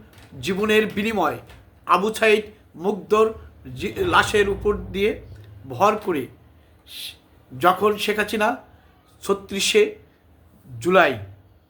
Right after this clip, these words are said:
পাঁচই আগস্ট প-, পালিয়ে গেলেন ভারতে, তারপর থেকেই প্রতিটি মিনিট, প্রতিটি সেকেন্ড শেখ হাসিনা, আওয়ামী লীগ, ছাত্রলীগ, যুবলীগ, সাথে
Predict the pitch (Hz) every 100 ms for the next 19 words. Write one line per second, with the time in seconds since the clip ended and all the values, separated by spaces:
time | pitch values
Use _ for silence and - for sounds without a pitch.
0 | _ _ 165 170 190 170 165 160 135 -
1 | - - _ _ _ _ _ _ _ _
2 | 156 175 - 175 185 180 175 170 160 160
3 | 175 170 131 98 - _ _ _ 170 170
4 | 175 170 - 180 185 - 208 - 214 233
5 | - _ _ _ - 175 185 196 156 170
6 | 208 214 - _ _ _ 170 180 190 202
7 | - 196 202 - - _ - _ - -
8 | 175 175 196 220 220 247 - _ _ -
9 | - 160 175 202 202 214 240 - - _
10 | - - 170 - 202 226 262 - _ _
11 | 147 143 214 254 202 120 - - _ _
12 | - - - 185 185 220 -